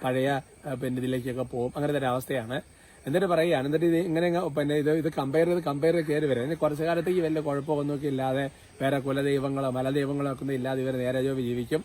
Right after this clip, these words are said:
നിന്റെ ഭാര്യ പോലെ എന്നൊക്കെ പറഞ്ഞിട്ട് പറഞ്ഞു കൊണ്ടുവരിക. ഇതിന്, ഇതിനെല്ലാത്തിനും ശേഷം പിന്നെ സംഭവിക്കാൻ പോകുന്ന ഒരു കാര്യം എന്താണെന്നാണ് അവിടെയാണ് പറയുന്നത്. അവിടെ പറയുകയാണ്, ഇതെല്ലാം കഴിഞ്ഞ് ഇവര് ശാന്തമാവും. അങ്ങനെ ശാന്തം അവർക്ക് അനുതാപം തിരിച്ചറിവ് കിട്ടും.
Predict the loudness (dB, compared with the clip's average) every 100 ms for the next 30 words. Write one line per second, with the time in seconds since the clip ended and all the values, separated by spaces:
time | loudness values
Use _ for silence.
0 | -2 0 0 0 0 0 4 4 2 -2
1 | 0 0 -2 -2 0 -2 -2 -2 -4 -20
2 | -12 -6 -2 -2 0 0 -2 -4 -16 -20
3 | -20 -2 0 0 2 0 2 0 2 2
4 | 0 -4 -4 -6 -4 -4 -4 -2 -2 -2
5 | -2 -2 -4 -4 -2 -2 0 -2 -4 -4
6 | 0 2 2 0 -2 -4 -6 -10 -20 -20
7 | -6 -2 0 2 2 2 -2 -4 -10 -20
8 | -6 -2 -2 -2 -2 -2 -2 -2 -2 -4
9 | -4 -6 -6 -6 -4 -2 -2 -6 -18 -20
10 | -20 -20 -4 -2 0 0 0 0 0 -2
11 | -2 0 -2 -2 -4 -2 -2 -2 -4